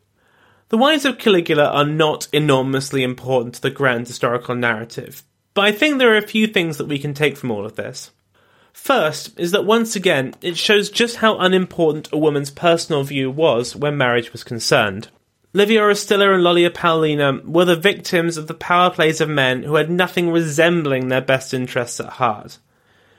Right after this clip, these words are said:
Their only consolation, one imagines, is that at least they did not share the fate of Caesonia. Second,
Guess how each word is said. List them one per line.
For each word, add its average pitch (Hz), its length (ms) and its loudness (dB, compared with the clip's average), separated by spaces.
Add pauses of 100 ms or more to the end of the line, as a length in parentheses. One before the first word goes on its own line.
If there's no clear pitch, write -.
(200)
Their 170 100 4
only 175 160 4
consolation, 175 720 2
one 147 140 4
imagines, 139 500 0
is 143 80 -8
that 131 160 2
at 139 100 -4
least 165 520 0
they 139 80 4
did 135 180 2
not 139 220 0
share 135 160 0
the 127 100 -2
fate 110 300 -4
of 117 80 -12
Caesonia. 120 640 -2 (800)
Second, 226 600 -2